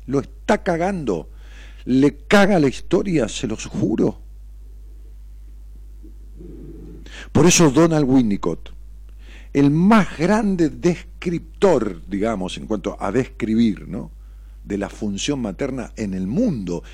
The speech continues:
No hay nadie que haya descrito la función materna como Donald Winnicott, que es leído en, en universidades del mundo, por supuesto, de todo el mundo.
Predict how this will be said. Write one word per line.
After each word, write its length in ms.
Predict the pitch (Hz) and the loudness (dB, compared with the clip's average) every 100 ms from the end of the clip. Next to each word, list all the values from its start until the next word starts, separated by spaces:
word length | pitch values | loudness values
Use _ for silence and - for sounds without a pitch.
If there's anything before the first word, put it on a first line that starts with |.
| - | -10
No 80 | 117 | -4
hay 80 | 127 | -2
nadie 500 | 135 214 226 160 - | 0 0 0 0 0
que 140 | 131 | -2
haya 340 | 151 151 139 - | -2 -4 -6 -12
descrito 1000 | - 135 - - - - 214 185 - 113 | -8 -6 -6 -10 -6 0 2 0 0 2
la 120 | - | 2
función 640 | - 113 104 104 - 175 151 | 0 -4 -4 -4 0 0 0
materna 480 | 131 110 139 139 120 | -4 -2 -2 -4 -6
como 220 | 110 101 | -4 -2
Donald 360 | 101 117 113 101 | 0 0 0 -2
Winnicott, 380 | 107 90 87 - - - | -2 -4 -8 -10 -18 -8
que 160 | 110 147 | 0 0
es 60 | |
leído 640 | 151 104 117 143 151 139 - - - | 2 2 4 4 4 2 -4 -20 -16
en, 300 | 78 73 69 - | -12 -12 -12 -10
en 260 | 82 87 | -10 -10
universidades 720 | 90 92 92 85 92 104 120 101 | -6 -6 -6 -8 -2 0 0 0
del 140 | 90 | 0
mundo, 360 | 185 233 107 85 | 2 2 0 -4
por 120 | 80 | -8
supuesto, 460 | - 131 294 - - - - - - - - - - - - - - - - - - - | -10 -6 -6 -6 -16 -20 -20 -20 -18 -18 -18 -18 -18 -18 -18 -18 -18 -18 -18 -18 -14 -8
de 140 | - | 0
todo 300 | 208 233 110 | 4 4 2
el 60 | 82 | -4
mundo. 360 | 76 65 - | -10 -12 -12